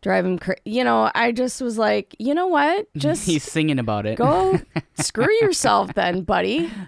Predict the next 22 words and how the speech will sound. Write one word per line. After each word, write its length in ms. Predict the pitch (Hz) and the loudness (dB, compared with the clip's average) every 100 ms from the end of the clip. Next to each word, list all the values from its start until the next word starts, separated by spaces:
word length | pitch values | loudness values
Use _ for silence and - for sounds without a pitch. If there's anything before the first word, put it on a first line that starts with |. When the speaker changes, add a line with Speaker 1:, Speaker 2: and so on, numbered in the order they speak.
| - | -4
Speaker 1:
Like, 340 | 214 226 214 - - | 0 0 0 -6 -8
Speaker 2:
"I 120 | 135 | -4
will 100 | 139 | -2
not 180 | 139 135 | 0 0
have 120 | 135 | 0
a 60 | 127 | 0
woman 180 | 139 262 | 2 4
Speaker 1:
oh, 20 | 285 | 4
Speaker 2:
in 40 | |
my 80 | 120 | 4
life." 440 | 117 117 113 - _ | 0 -4 -6 -8 _
<laughs> 60 | - | -6
Speaker 1:
yeah. 380 | 370 427 202 - - - _ - _ _ _ - | -2 2 0 -2 -10 -16 _ -20 _ _ _ -12
Bye-bye. 760 | 185 202 226 254 294 226 220 190 | -2 0 2 2 4 4 2 2
Speaker 2:
But 100 | 165 | 2
in 120 | 185 | 2
the 140 | 175 | 2
end, 340 | 196 240 202 214 _ _ _ _ _ _ | 0 -2 -4 -8 _ _ _ _ _ _
he 160 | - 175 | -6 -2
was 140 | 202 180 | 0 0
all 120 | 180 | -2
sad. 420 | 180 202 202 131 | -2 -4 -4 -10